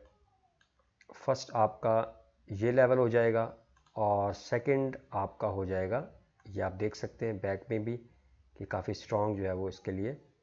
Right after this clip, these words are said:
ये दो एक इंपॉर्टेंट रेजिस्टेंस लेवल रहेंगे फोर आवर, अ, टाइम फ्रेम की अगर हम बात करें। ठीक हो गया, तो यहाँ पर ये मैं दोबारा बता भी देता हूँ,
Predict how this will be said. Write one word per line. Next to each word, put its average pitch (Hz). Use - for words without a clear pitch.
ये 104
दो 98
एक 107
इंपॉर्टेंट 110
रेजिस्टेंस 98
लेवल 98
रहेंगे 101
फोर 101
आवर, 95
अ, -
टाइम 107
फ्रेम 98
की 101
अगर 98
हम 90
बात 85
करें। 92
ठीक 131
हो 151
गया, 139
तो 107
यहाँ 107
पर 127
ये 110
मैं 107
दोबारा 107
बता 113
भी 131
देता 123
हूँ, 127